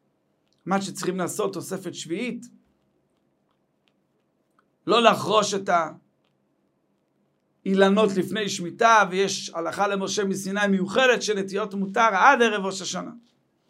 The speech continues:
טוב, בכל אופן, ענייננו, רואים שזה דאורייתא.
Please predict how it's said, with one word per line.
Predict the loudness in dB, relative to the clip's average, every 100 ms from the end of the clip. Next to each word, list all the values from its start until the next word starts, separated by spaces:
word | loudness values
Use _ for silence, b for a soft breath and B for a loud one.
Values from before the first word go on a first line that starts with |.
| _ _
טוב, | -4 -4 _ _ _ _ _ _ _ _
בכל | 4 8 8
אופן, | 8 2
ענייננו, | 2 2 4 6 8
רואים | 10 8
שזה | 4 -4
דאורייתא. | 0 0 2 2 2 -2